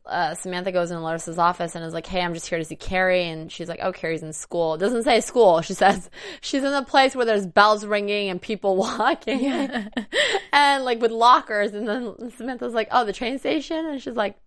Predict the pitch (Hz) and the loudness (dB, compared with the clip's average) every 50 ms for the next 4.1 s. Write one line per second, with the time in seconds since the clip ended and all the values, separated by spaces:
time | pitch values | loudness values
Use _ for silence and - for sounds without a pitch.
0 | - - - - 220 208 196 185 185 185 175 165 165 165 - - - 175 165 - | -16 -2 2 4 4 4 2 0 -2 -4 -6 -6 -6 -8 -10 -10 -8 -6 -2 0
1 | - 185 - 208 - - 262 247 254 269 254 285 277 240 220 - - 240 - 370 | 0 0 0 0 -2 -4 -4 -2 0 0 0 0 0 -2 -4 -6 -6 -8 -8 -8
2 | - - 285 - - - - _ - _ _ _ _ _ _ _ - - - - | -8 -8 -8 -8 -10 -14 -20 _ -20 _ _ _ _ _ _ _ -4 -2 -2 -2
3 | - - - - - - 370 - - 311 240 190 180 208 - - 311 285 - 240 | -4 -6 -10 -10 -8 -6 -6 -4 -4 -4 -4 -4 -6 -4 0 2 2 2 0 -4
4 | 214 180 | -6 -8